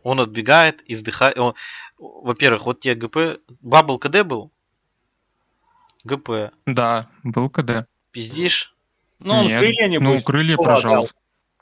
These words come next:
Speaker 2: Да.
Speaker 1: Ладно, хорошо. Смотри, во-первых, крылья с пула не нажимай.
Speaker 2: Окей.
Speaker 1: Жди, жди метки. После меток только крылья юзай. Это. Заходим в инст. И второе. Вот человек с баблом,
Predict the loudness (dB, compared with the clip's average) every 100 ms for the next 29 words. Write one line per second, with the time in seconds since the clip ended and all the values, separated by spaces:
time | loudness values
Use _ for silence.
0 | -6 -2 0 0 -2 -8 -12 -12 -12 -10
1 | -12 -14 _ _ _ _ _ -20 _ _
2 | _ _ _ _ _ _ _ -20 -20 -20
3 | -20 -20 -14 -8 -4 -2 -2 -2 -6 -2
4 | -2 -2 -2 -2 0 -2 0 0 2 -2
5 | -6 0 0 0 -4 _ _ _ _ _
6 | -6 -4 -2 0 0 -2 -4 -6 -6 -6
7 | -6 -8 -10 -16 -18 -20 _ _ -8 -6
8 | -2 -2 -2 -8 -14 -16 -12 -8 -8 -8
9 | -10 -12 -16 _ _ -20 -20 -20 -20 _
10 | -6 -6 -10 -14 _ _ _ _ _ -14
11 | -12 -8 -8 -8 -14 -14 -14 -16 -20 _
12 | _ _ _ _ _ _ _ _ _ _
13 | _ _ _ _ _ -8 -2 -2 -2 -2
14 | 0 0 -2 -4 -8 -6 -2 2 0 2
15 | 4 4 4 -6 -8